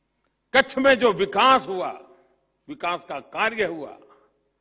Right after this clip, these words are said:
आज हिंदुस्तान के तेज गति से आगे बढ़ रहे डिस्ट्रिक्ट में कच्छ जिला है।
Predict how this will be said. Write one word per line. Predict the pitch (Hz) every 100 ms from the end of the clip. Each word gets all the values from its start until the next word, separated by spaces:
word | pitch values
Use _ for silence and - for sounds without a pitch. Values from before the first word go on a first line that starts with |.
| _ _ _ _ _ _ _ _ _ _ _ _ -
आज | 127 123
हिंदुस्तान | 131 156 139 143 151 160
के | 156 185
तेज | 185 - _ 160 180 160 127
गति | 143 160 160
से | 165
आगे | 151 131 139 147
बढ़ | 131 135
रहे | 139 151
डिस्ट्रिक्ट | 123 123 - 143 123
में | 139
कच्छ | _ 160 151 -
जिला | 113 107 95 90 _
है। | _ _ _